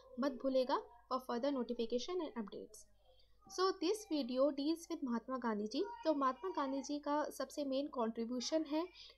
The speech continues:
हमारे developmental of social change के अंदर, जिन्होंने एक महत्वपूर्ण अपना, अ, अभिनय जो निभाया है। और हम ये महात्मा गांधी जी की फिलॉसफी को हम डिटेल में डिस्कस करेंगे क्योंकि ये बहुत ही इंपॉर्टेंट है हमारे एग्जाम पॉइंट ऑफ व्यू से।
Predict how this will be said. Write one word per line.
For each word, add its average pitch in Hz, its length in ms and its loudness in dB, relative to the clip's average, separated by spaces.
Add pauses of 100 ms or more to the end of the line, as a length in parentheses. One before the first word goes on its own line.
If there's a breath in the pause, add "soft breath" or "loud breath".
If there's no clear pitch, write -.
हमारे 269 340 8
developmental 269 720 2 (340 loud breath)
of 302 240 8
social 269 500 2
change 269 320 -2
के 320 160 2
अंदर, 285 260 4 (440)
जिन्होंने 370 580 4
एक 349 140 -2
महत्वपूर्ण 320 520 0 (320)
अपना, 302 460 2 (320)
अ, 269 200 2
अभिनय 269 440 2 (100)
जो 277 140 4
निभाया 240 440 2
है। 320 240 2 (380 loud breath)
और 359 320 8 (280)
हम 349 240 6
ये 370 140 6
महात्मा 285 320 4
गांधी 269 320 0
जी 311 160 2 (220)
की 302 100 -2
फिलॉसफी 254 520 0
को 320 280 8 (100)
हम 302 260 -2
डिटेल 247 400 2
में 302 120 0
डिस्कस - 400 -2
करेंगे 262 440 0 (440 loud breath)
क्योंकि 370 220 4
ये 440 120 8
बहुत 285 340 6
ही 359 60 2
इंपॉर्टेंट 285 560 0
है 330 100 2
हमारे 240 300 0
एग्जाम 247 380 -2
पॉइंट 226 260 -4
ऑफ 202 60 -12
व्यू - 140 -12
से। - 180 -10